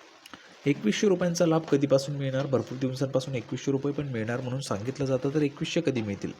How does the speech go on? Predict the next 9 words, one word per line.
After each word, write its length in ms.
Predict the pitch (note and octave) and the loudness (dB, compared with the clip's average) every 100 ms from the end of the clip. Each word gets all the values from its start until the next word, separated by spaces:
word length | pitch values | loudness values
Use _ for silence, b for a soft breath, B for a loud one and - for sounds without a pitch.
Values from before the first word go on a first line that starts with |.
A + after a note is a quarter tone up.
| - B B B - | -16 B B B 2
लाडक्या 340 | G#2+ B2 F#3 | 4 6 4
बहिणींना 460 | F#3 E3 F3 D#3+ D#3+ | 4 4 2 2 0
निवडणुकीच्या 640 | D#3 B2 B2 C3+ - C#3 C3 | 2 2 2 0 -2 2 2
काळात 560 | - G#2+ A2+ - - | 4 2 2 -4 -6
महायुतीने 560 | B2 B2 C#3+ D#3+ C#3+ D3 | 0 2 2 2 0 0
मोठी 320 | B2+ G#2 C3+ | -2 -2 -2
ग्वाही 260 | B2 G2+ G#2+ | 0 -2 -2
दिली 180 | G2+ | -2
होती. 260 | F2+ F2 | -4 -4